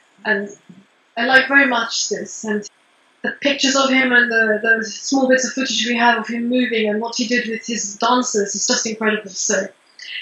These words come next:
he gets something very shamanic, very, very deep and very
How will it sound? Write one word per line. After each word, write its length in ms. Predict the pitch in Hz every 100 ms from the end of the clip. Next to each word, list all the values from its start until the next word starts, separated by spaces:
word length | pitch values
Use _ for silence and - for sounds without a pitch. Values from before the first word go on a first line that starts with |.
| -
he 220 | 233 254 262
gets 240 | 269 269
something 540 | 311 311 - 311 302
very 280 | 254 240 254
shamanic, 680 | 254 - 254 240 233 208 202 -
very, 520 | - 233 254 240 233 214
very 400 | 220 240 233 196 _
deep 360 | 269 277 269 233
and 200 | 220 202
very 640 | 226 226 226 220 214